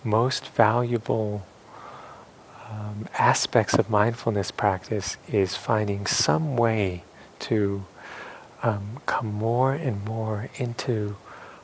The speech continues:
our f-, the physicality, our physical experience, and, and letting it, letting it teach us what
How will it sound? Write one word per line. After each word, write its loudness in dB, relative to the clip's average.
our 8
f-, -6
the 4
physicality, 4
our -4
physical 4
experience, 0
and, 4
and 2
letting 4
it, -2
letting 6
it 0
teach -2
us -4
what 0